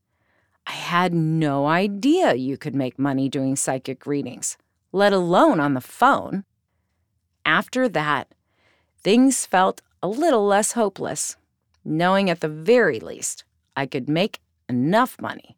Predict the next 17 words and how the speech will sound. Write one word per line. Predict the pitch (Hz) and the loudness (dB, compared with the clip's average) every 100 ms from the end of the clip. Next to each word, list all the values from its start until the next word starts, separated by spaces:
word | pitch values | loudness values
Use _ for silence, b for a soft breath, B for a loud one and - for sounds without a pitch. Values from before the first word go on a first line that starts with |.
| _ _ _ | _ _ _
to | - | -10
pay | 170 170 160 170 - | -6 -2 0 0 -4
our | 135 | -6
four | 123 - 165 | -8 -4 -2
hundred | 185 175 170 170 | 0 -2 -2 -4
and | 165 | -4
fifty | 156 - 147 | -6 -6 -6
dollar | 147 135 135 | -4 -2 -2
month | 139 131 131 - | -4 -4 -6 -8
rent, | 120 107 - - _ _ _ _ _ | -10 -10 -14 -20 _ _ _ _ _
our | 127 | -6
utilities, | 117 117 - 190 190 185 190 190 - b b b _ - | -6 -8 -6 -2 0 0 0 -2 -4 b b b _ -8
and | 127 175 196 | -2 0 -2
food | - 160 98 - _ _ _ _ - | -2 -4 -4 -12 _ _ _ _ -6
until | 151 - 196 | -4 0 0
I | 190 143 | 2 -2
found | 165 160 156 156 | -4 -2 0 -2